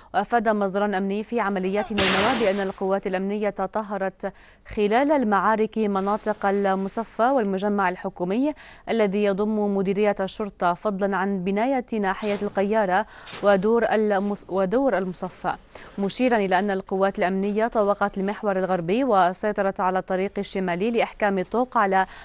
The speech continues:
القيارة من المحور الغربي. كما ذكر المصدر أن قوات جهاز مكافحة الإرهاب حررت المستشفى العام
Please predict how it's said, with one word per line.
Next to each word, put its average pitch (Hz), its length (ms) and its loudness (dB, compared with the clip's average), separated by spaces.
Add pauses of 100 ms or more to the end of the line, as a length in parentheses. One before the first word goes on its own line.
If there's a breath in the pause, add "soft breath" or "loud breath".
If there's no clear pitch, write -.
(160 loud breath)
القيارة 196 720 2
من 277 200 2
المحور 190 400 -2
الغربي. 196 540 0 (300 loud breath)
كما 190 260 2
ذكر 208 300 0
المصدر 185 680 2
أن 269 100 2
قوات 196 420 0
جهاز 196 440 -2
مكافحة 190 800 -2
الإرهاب 208 560 0 (400 loud breath)
حررت 277 680 2
المستشفى 220 1080 0
العام 214 720 0